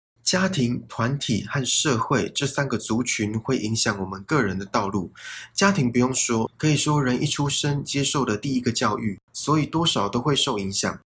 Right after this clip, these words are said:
我之前跟一位阿姨聊天，她有一位女儿，呃，应该说她只有一位女儿。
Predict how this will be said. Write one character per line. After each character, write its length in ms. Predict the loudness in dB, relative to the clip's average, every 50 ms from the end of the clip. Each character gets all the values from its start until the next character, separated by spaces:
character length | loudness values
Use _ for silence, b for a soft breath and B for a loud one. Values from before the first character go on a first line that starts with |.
| _ -4
我 100 | -2 -2
之 160 | 0 0 0
前 220 | 2 2 2 2 4
跟 180 | 2 2 2
一 80 | 0 0
位 200 | 0 2 2 2
阿 180 | 2 2 2
姨 140 | 2 0 0
聊 180 | 0 0 -2 -2
天， 460 | -2 -2 0 0 2 2 0 -2 -4 -4 -2
她 160 | -2 0 0
有 160 | 0 0 0
一 80 | 0 0
位 160 | 0 0 0
女 240 | 0 -2 -4 -4 -4
儿， 280 | -4 -6 -6 -8 -12 _ _ _ 0
呃， 200 | 0 2 2 2
应 80 | 0
该 140 | 0 0 0
说 180 | 0 0 -2 -2
她 140 | 0 -2 -2
只 320 | 0 0 0 2 2 2
有 180 | 2 2 2 2
一 100 | 2 2
位 160 | 2 2 0
女 220 | 0 -2 -4 -4
儿。 260 | -4 -6 -8 -10 -12